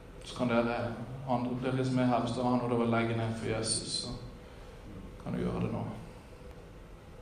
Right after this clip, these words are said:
Eh, jeg skal være veldig kort, så jeg ble enig om at jeg skulle si litt grann om bønn, og,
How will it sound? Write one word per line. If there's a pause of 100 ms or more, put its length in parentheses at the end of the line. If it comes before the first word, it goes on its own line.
(1700)
Eh,
jeg
skal (760)
være
veldig
kort,
så
jeg (540)
ble
enig
om
at
jeg
skulle
si
litt
grann
om
bønn,
og,